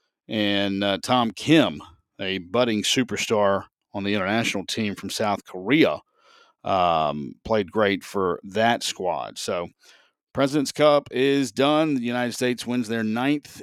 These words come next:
in a row. And now we turn our sights to the Ryder Cup in twenty twenty-three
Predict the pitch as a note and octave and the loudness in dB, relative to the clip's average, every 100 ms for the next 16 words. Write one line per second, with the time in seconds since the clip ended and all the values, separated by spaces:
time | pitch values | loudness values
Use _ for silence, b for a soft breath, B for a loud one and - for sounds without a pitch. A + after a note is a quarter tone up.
0 | - B2 A#2 G#2+ D3 F3 G#3+ G3+ D#3 B | -6 -4 -4 0 4 6 6 4 -2 B
1 | B _ - - G2 G2 F#2+ F#2 A2+ G#2+ | B _ -16 -10 -6 -4 -4 -4 -4 -4
2 | F#2 - A2 G2+ F#2 - G#2+ G#2 - - | -6 -4 0 0 0 2 2 2 -2 -2
3 | G#2 F2+ G2+ G#2+ F#2 - G#2 E2+ - - | 0 2 2 2 0 2 2 2 -6 -4
4 | G#2+ G2 - G#2 F#2 - - A#2 C3 G2 | -2 -2 -4 -6 -6 -10 -6 2 4 4
5 | E2+ | -2